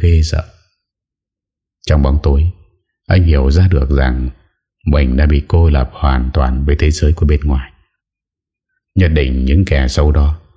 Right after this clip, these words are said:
đã nhốt anh vào một huyệt đạo mà người đời chẳng mấy ai biết đến. Dù cho sự tuyệt vọng lẫn đau đớn nhiều như bóng tối ở ngay trước mặt mình, nhưng anh vẫn gồng người gào thét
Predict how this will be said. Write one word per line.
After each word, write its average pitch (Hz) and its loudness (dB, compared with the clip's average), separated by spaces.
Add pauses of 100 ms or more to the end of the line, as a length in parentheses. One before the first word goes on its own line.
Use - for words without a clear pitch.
(340)
đã 80 2
nhốt 82 2
anh 80 2
vào 71 0
một 67 -2
huyệt 69 -2
đạo 76 -2 (540)
mà 76 2
người 67 0
đời 65 0
chẳng 69 -2
mấy 78 2
ai 78 2
biết 76 0
đến. 76 -2 (1600)
Dù 71 0
cho 80 2
sự 71 0
tuyệt 67 -2
vọng 67 0
lẫn 82 2
đau 82 2
đớn 80 0 (520)
nhiều 73 0
như 76 2
bóng 80 2
tối 82 2
ở 80 2
ngay 73 2
trước - -2
mặt 69 0
mình, 64 -2 (920)
nhưng 87 2
anh 90 4
vẫn 92 2
gồng 69 0
người 65 0
gào 65 -2
thét 131 -2